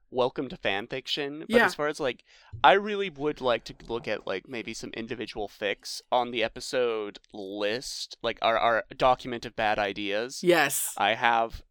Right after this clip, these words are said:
Speaker 1: a episode idea in there, um, samples from the longest fanfic and English language document ever written.
Speaker 2: <laughs>
Speaker 1: 'Cause I'm, 'cause if you didn't know, the longest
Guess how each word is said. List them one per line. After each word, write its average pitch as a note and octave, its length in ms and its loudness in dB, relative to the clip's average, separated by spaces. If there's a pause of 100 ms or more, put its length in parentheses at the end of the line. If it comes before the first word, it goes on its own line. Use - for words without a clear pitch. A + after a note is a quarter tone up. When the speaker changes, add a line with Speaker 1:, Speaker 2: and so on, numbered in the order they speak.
(120)
Speaker 1:
a B2+ 300 4
episode A#2+ 580 0
idea G#2+ 480 0
in G#2 240 -6
there, G2+ 520 0
um, F#2+ 680 -2 (480)
samples D3+ 640 2
from C#3 220 0
the C#3 100 -2
longest B2 680 -2
fanfic A#2+ 580 0 (160)
and C3 360 2
English C#3 520 -2
language A#2+ 520 -4
document A#2+ 580 0
ever A#2+ 300 0
written. D3+ 400 -4 (460)
Speaker 2:
<laughs> - 500 -6 (1200)
Speaker 1:
'Cause D3+ 160 0
I'm, C#3 280 6
'cause C3 180 -6
if C3+ 100 -4
you C#3+ 100 -6
didn't C3+ 280 2
know, C3 380 6
the B2 220 -6
longest C#3+ 880 -2